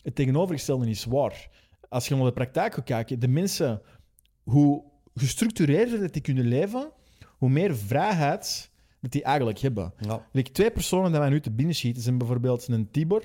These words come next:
Speaker 1: hè, van Tibor punt N L, en een Ryan Holiday. Dat zijn twee mannen, die hebben hun dagschema al, eh, al, al, al, al laten zien. Die staan vroeg op, die zien dat die hun deep work gedaan hebben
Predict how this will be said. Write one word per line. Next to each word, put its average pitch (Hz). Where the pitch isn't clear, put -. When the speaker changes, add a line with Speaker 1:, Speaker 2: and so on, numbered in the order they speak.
Speaker 1:
hè, 147
van 123
Tibor 127
punt 117
N 120
L, 190
en 135
een 123
Ryan 120
Holiday. 98
Dat 120
zijn 123
twee 208
mannen, 208
die -
hebben 110
hun 101
dagschema 120
al, 98
eh, 117
al, 98
al, 95
al, 90
al 90
laten 104
zien. 151
Die 131
staan 123
vroeg 160
op, -
die 131
zien 131
dat 123
die 123
hun 113
deep 170
work 165
gedaan 120
hebben 226